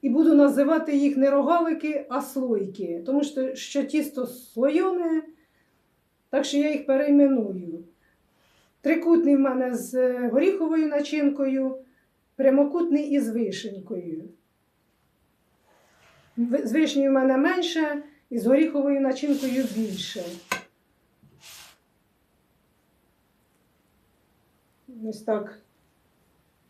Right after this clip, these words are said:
виглядають. Тістечко таке, воно не товсте і такими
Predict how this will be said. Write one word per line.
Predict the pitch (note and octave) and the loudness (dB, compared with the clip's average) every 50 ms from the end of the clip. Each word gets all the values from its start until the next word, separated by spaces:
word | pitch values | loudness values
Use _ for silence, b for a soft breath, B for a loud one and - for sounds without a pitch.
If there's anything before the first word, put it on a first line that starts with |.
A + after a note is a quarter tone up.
| _ _ _ _ _ _ _ _ _ _ - | _ _ _ _ _ _ _ _ _ _ -8
виглядають. | G#3+ G#3+ G3 F#3+ G#3 A3 G#3+ G#3+ C4+ D4 D4+ D4 C4+ B3+ A#3+ A#3 - - - _ _ _ _ _ _ _ | -6 -4 -4 -2 -2 -2 0 2 2 2 2 2 0 -2 -2 -6 -10 -16 -20 _ _ _ _ _ _ _
Тістечко | - B3+ B3+ B3+ - A#3 A3 - - - G#3+ | -4 -4 -4 -2 -2 -2 -2 -2 -2 -4 -2
таке, | - A#3 A3+ - C4 C4 A3+ A3+ - - - | -2 -2 -2 0 0 0 0 -2 -4 -12 -10
воно | - A3+ B3 C4 C4+ | -6 -2 2 4 4
не | C4+ B3 A#3 | 4 4 2
товсте | B3 C4 A#3+ A#3 - - D4 C#4+ D4+ D4+ - A#3+ | 0 -2 -2 -4 -2 2 4 4 4 4 0 -2
і | A3+ | -2
такими | - A3+ A3+ - C4 B3 B3 A#3+ A#3+ A3+ A#3 - | -2 -2 -2 0 -2 0 0 0 -2 -2 -4 -6